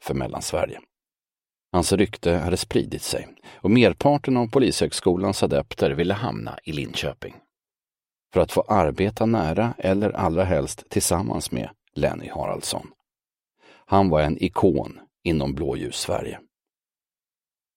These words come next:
Det var för trettio år sedan. Det pratades fortfarande om den där kvällen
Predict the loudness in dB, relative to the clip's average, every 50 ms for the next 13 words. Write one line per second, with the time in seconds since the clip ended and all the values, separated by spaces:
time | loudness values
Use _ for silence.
0 | _ _ _ 2 4 6 6 6 6 4 4 2 0 0 -2 -2 -2 0 0 -2
1 | -2 -2 -4 -2 0 0 0 -2 -4 -8 -10 -10 -12 _ _ _ _ _ _ _
2 | _ _ _ _ _ _ _ _ _ _ _ _ _ _ _ _ _ 2 2 4
3 | 4 4 4 4 4 4 4 4 4 2 2 2 2 2 0 -2 0 0 2 2
4 | 2 4 4 4 4 4 2 0 0 0 0 0 2 2 0 0 -2 -4